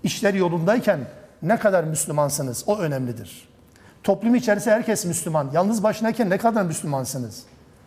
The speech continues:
Bir tarafta toplandığımız zaman herkes bir aradayken iyi Müslüman. Bunu herkes yapabilir. Yalnız başına kaldığınız zaman,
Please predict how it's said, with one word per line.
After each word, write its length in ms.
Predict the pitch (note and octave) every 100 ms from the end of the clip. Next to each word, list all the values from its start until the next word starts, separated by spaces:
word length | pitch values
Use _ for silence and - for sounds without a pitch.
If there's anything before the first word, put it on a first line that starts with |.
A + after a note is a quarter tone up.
| _ - - - - -
Bir 240 | D3+ A#3+ A3
tarafta 340 | G#3+ G#3 A3
toplandığımız 680 | A3 G#3+ G3+ G3+ G3 G#3+ G3+
zaman 300 | G#3 G3+ F3
herkes 520 | C#3 A#3 G#3+ A3 D#3
bir 100 | G#3
aradayken 440 | G3 F#3+ G#3 G3+
iyi 220 | F#3 F#3+ F#3+
Müslüman. 440 | F#3+ F#3+ G3 D#3 - - -
Bunu 240 | D3 G#3+ A3
herkes 400 | D4 D#4+ D4+ -
yapabilir. 500 | - E3+ F#3+ F#3+ C3+ - - -
Yalnız 380 | D3+ D#3 B3+ G#3+
başına 340 | G#3 G3+ G3+
kaldığınız 480 | G3+ F3+ F3 G3 F3+
zaman, 320 | D#3+ D#3 B2+